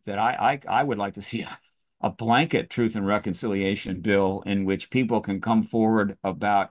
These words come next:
any crimes that the U S has committed at any time and be reconciled for complete information. But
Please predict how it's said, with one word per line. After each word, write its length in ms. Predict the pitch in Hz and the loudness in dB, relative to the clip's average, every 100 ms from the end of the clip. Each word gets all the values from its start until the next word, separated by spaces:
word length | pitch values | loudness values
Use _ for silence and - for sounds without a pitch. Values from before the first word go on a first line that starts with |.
| _ | _
any 360 | 123 151 160 117 | -2 2 2 2
crimes 480 | 113 113 90 90 101 | 0 -2 -2 -4 -8
that 100 | 95 | -8
the 120 | 98 | -4
U 180 | 101 95 | -2 -2
S 100 | 87 | -4
has 140 | 85 | -10
committed 480 | - 92 92 95 95 | -4 -2 0 0 -2
at 180 | 92 95 | -2 0
any 300 | 139 147 120 | 2 2 0
time 480 | 85 85 85 85 85 | 0 -2 -2 -4 -2
and 160 | 98 | -2
be 140 | 95 104 | 2 2
reconciled 720 | 110 120 104 98 104 92 87 | 2 2 -2 0 2 2 0
for 100 | 95 | -6
complete 380 | - 90 110 92 | -6 -4 -2 -2
information. 580 | 87 90 87 80 - 78 | -2 -2 0 -2 -6 0
But 320 | 135 143 | 4 4